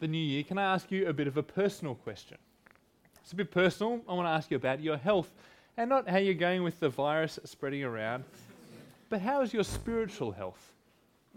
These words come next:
I mean, doctors and dentists, they recommend that each year, maybe every six months, you turn up for a checkup.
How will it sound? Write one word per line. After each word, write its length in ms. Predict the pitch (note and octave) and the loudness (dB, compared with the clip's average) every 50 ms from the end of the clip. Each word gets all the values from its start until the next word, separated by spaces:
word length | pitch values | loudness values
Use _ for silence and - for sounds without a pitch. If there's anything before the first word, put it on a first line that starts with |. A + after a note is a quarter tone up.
| F#3 F3 F3 | -14 -6 0
I 100 | F#3 F#3+ | 2 4
mean, 200 | F#3+ F#3+ F#3 E3 | 4 4 4 4
doctors 420 | C3+ F3 F3+ G3 G3 - A3+ F3 F3 | 6 6 6 6 6 4 4 4 4
and 100 | E3 D3+ | 2 4
dentists, 380 | B2 D#3+ F3 D#3+ G#3+ G3+ - | 4 2 2 4 2 0 2
they 100 | - F#3 | 4 4
recommend 440 | F3 F3+ F3+ F3+ F#3 F3 F3+ F3+ E3+ | 4 4 4 2 2 0 2 2 2
that 120 | E3+ E3+ D#3+ | 2 2 2
each 300 | F3+ G3 D#3+ - - - | 0 0 -2 -4 -6 -4
year, 220 | D#3 F3+ G#3 G#3 | -2 0 0 0
maybe 400 | F3 D3+ D3+ D#3+ D#3 F3 E3 D#3+ | 0 0 -2 -2 0 2 2 2
every 240 | D#3+ D3 D#3 D#3+ D3+ | 2 0 0 -2 -2
six 260 | - - E3 - - | -2 -4 -4 -4 -2
months, 260 | C3+ C3+ D#3+ E3 - - - - - - - | -2 -2 -2 -2 -6 -12 -20 -20 -20 -14 -8
you 260 | - F#3+ E3+ F#3 G3 | -4 0 2 2 2
turn 300 | - - G#3 A#3+ B3+ B3+ | 2 0 0 0 2 2
up 180 | B3+ F#3+ D3+ - | 2 2 0 0
for 220 | - - D3 D#3+ | 0 2 4 4
a 60 | F3 | 4
checkup. 500 | E3+ - - B3+ A#3+ - - A2 G2 - | 2 0 -2 -2 -2 0 -2 -4 -4 -4